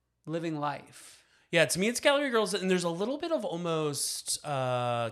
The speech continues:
Speaker 2: Hell on Earth to it.
Speaker 1: Okay, well, yeah, unfortunately, I don't have that reference, but I'll
Speaker 2: 'Cause
Speaker 1: take your word.
Speaker 2: these people also, their lifestyles are
Speaker 1: Scrappy.
Speaker 2: accessible is what I was gonna
Speaker 1: Okay,
Speaker 2: say.
Speaker 1: okay.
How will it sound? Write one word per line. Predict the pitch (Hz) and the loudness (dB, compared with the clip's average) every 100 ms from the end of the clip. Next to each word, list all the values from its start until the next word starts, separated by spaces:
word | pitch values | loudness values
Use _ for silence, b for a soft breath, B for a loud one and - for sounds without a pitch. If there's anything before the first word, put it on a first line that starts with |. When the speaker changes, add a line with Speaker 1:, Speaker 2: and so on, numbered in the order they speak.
| - | -4
Speaker 2:
Hell | 143 | -2
on | 143 110 | -2 -2
Earth | 117 113 - - | -4 -6 -8 -16
to | - 101 | -12 -10
it. | 90 127 | -8 -4
Speaker 1:
Okay, | 165 160 | 0 0
well, | 151 - | -2 -8
yeah, | 190 156 | -2 -2
unfortunately, | 147 175 180 | -4 -6 -4
I | |
don't | 170 | -2
have | 156 | -2
that | 151 | -4
reference, | 147 139 - 135 131 | -6 -8 -8 -14 -12
but | - 135 | -6 -4
I'll | 165 | -2
Speaker 2:
'Cause | 156 139 | 0 -2
Speaker 1:
take | - 143 | -2 -4
your | 135 | -6
word. | 135 131 139 135 _ | -10 -12 -14 -20 _
Speaker 2:
these | 147 170 156 | -6 -4 -2
people | 185 175 165 | -2 -2 2
also, | 143 135 - 143 135 123 | 2 2 0 2 4 2
their | 120 131 131 | 0 2 2
lifestyles | 127 127 135 - 139 127 120 113 113 113 - | 4 4 2 -2 4 4 6 2 0 -4 -4
are | 123 120 113 | 0 0 0
Speaker 1:
Scrappy. | 107 - 156 - - 147 _ _ _ _ _ _ _ _ _ | -4 -2 0 -2 -10 -18 _ _ _ _ _ _ _ _ _
Speaker 2:
accessible | 180 - 139 120 135 127 | -8 -2 0 -2 -2 0
is | 131 135 | -2 0
what | 131 | 0
I | |
was | 117 117 | 0 -2
gonna | 123 | -6
Speaker 1:
Okay, | 117 120 113 120 - | -2 0 2 0 -2
Speaker 2:
say. | 214 | -2
Speaker 1:
okay. | 147 151 170 226 277 294 220 220 | -2 -2 0 -2 0 -2 -4 -8